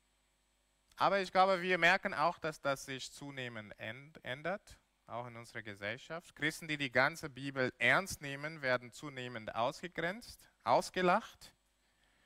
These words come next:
Unsere Ansichten werden als gefährlich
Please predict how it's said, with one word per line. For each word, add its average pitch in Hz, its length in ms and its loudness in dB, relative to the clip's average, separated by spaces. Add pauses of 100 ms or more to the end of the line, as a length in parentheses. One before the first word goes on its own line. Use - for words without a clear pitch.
(220)
Unsere 156 400 4
Ansichten 175 680 0
werden 139 260 2
als 117 320 2
gefährlich 160 960 -4